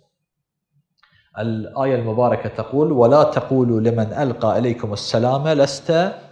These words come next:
مؤمنا". واحد جاي يظهر لك الخير،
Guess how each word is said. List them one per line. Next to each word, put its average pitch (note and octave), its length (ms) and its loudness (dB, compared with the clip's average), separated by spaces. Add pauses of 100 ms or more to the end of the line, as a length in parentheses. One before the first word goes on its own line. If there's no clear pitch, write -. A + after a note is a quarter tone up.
(180)
مؤمنا". F#3 560 -6 (600)
واحد G3 320 -4
جاي F#3 320 -2
يظهر F#3 640 0
لك F#3 240 -2
الخير، D3+ 540 -2